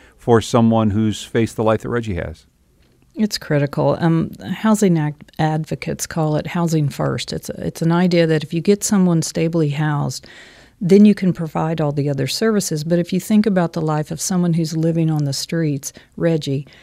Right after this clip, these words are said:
Speaker 2: he's not gonna be able to meet his appointments. He, he's going to be looking for food. He's going to be looking for some sort of shelter. So his attentions are on survival. Once you're housed, at least the way it's explained to me, you can start looking outward.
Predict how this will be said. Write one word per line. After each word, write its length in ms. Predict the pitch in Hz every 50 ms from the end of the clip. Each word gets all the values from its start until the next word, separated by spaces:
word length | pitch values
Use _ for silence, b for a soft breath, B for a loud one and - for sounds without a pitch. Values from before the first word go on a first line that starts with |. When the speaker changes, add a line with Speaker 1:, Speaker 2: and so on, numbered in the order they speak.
| b b b
Speaker 2:
he's 220 | b 233 214 196
not 180 | 214 226 226 226
gonna 180 | 226 214 196
be 120 | 185 180 175
able 160 | 175 175 170
to 60 | 170
meet 240 | 160 165 170 165 160
his 160 | 160 147 -
appointments. 560 | 147 139 - - 202 208 - - 160 147 -
He, 240 | - 151 165 156 143 -
he's 220 | 160 160 175 165
going 200 | 175 180 180 185
to 60 | 185 170
be 280 | 165 160 156 156 156
looking 400 | - 165 151 143 135 - 160 151
for 160 | - - 135
food. 360 | - - - 226 220 208 180 151
He's 180 | 143 143 -
going 180 | - 160 151 156
to 60 | 151
be 120 | 147 147
looking 320 | 147 147 151 147 - 165 160
for 160 | - - 147
some 280 | - - - 185 185 180
sort 280 | - - 165 151 143
of 100 | 143 139
shelter. 540 | - - - 202 202 208 208 - 160 147 143
So 300 | 139 - - 160 151 147
his 260 | 143 185 185 175 170
attentions 640 | 160 143 - - - 247 247 240 - 208 170 151 -
are 160 | 160 147 147 151
on 140 | 151 151
survival. 840 | 147 - - 156 139 139 139 165 175 175 175 170 170 - - - - B B B B B B B B B B B
Once 320 | B 208 208 226 233 -
you're 140 | - 240 220
housed, 580 | 180 - - 185 190 190 170 139 131 131 127 -
at 60 | 151
least 260 | 156 160 156 - -
the 60 | -
way 140 | 156 160 160
it's 120 | 165 - 151
explained 440 | - - - - 190 170 160 156
to 80 | 151 151
me, 100 | 170 175
you 240 | 170 160 160 180 180
can 160 | - 202 180
start 320 | - - - 170 160 -
looking 480 | - 156 160 147 - - 151 139 135 -
outward. 500 | 147 143 147 - - 127 113 110 113